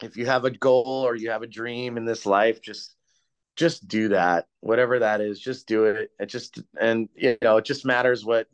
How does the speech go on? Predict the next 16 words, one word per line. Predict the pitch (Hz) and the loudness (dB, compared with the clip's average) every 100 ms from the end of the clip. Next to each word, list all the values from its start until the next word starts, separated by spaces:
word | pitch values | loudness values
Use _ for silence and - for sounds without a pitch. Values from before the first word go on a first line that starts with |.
| _ _ _ _ _ _ _ | _ _ _ _ _ _ _
matters | - 160 160 | -4 -2 -2
about | 147 147 | 0 -2
what | 147 147 | 0 -4
you | 135 147 | -6 -16
feel | 143 147 131 | -14 -8 -6
inside. | 123 117 127 110 95 87 | -6 -6 -2 -2 -4 -8
Be | 120 | -14
true | - 156 151 | -10 -4 -4
to | 143 | -4
yourself | 135 - 127 123 120 - _ _ _ - | -8 0 4 4 2 -4 _ _ _ -6
and | 101 101 101 101 98 | -2 -2 -2 -6 -8
have | - 139 | -4 -4
conversations | 135 151 139 131 131 120 - 117 104 | -2 -2 -2 -4 -6 -8 -8 -14 -10
with | 107 107 | -10 -6
yourself | 98 - 95 95 - - _ - | -6 0 2 2 0 -16 _ -4
honestly, | 104 113 107 - _ - - 92 90 87 | -2 0 -4 -10 _ -20 -10 -8 -6 -8